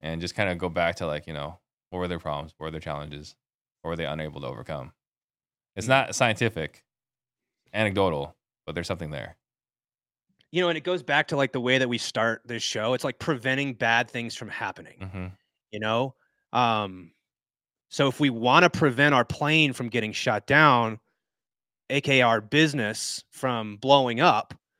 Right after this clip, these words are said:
Speaker 2: we wanna start looking at not the people that survived,
Speaker 1: Mm-hmm.
Speaker 2: not necessarily, right? Yes, that's great. But what if it, they just got lucky? They
Speaker 1: Yeah.
Speaker 2: got shot up. Their plane got shot up. Yeah, but it didn't hit any fatal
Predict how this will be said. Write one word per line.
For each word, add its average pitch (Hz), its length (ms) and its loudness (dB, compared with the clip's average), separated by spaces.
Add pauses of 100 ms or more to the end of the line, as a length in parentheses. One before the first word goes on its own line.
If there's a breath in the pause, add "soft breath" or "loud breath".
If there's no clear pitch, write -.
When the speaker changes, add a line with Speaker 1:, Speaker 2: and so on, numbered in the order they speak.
(560)
Speaker 2:
we 135 160 0
wanna 151 400 6
start 170 320 6
looking 143 500 0
at 117 320 2
not 135 340 4
the 240 80 4
people 190 340 0
that 139 180 2
survived, 117 1000 0 (300)
Speaker 1:
Mm-hmm. 98 240 -8 (360)
Speaker 2:
not 131 140 0
necessarily, 139 880 4 (540)
right? 120 260 4 (220)
Yes, 175 300 8
that's 220 220 6
great. 143 500 0 (600)
But - 200 8 (280)
what 190 200 8
if 226 120 0
it, 220 80 0
they 190 120 2
just 196 180 -6
got 151 200 -2
lucky? - 440 -4 (400)
They 160 80 8
Speaker 1:
Yeah. 165 60 6
Speaker 2:
got 170 160 8
shot 170 380 8
up. 226 240 6
Their 151 120 4
plane 214 280 2
got 143 160 2
shot 107 300 -2
up. 117 160 -4
Yeah, 233 180 4
but 151 140 2
it 135 120 0
didn't 165 220 4
hit 190 280 -2
any 151 200 -2
fatal 147 480 -2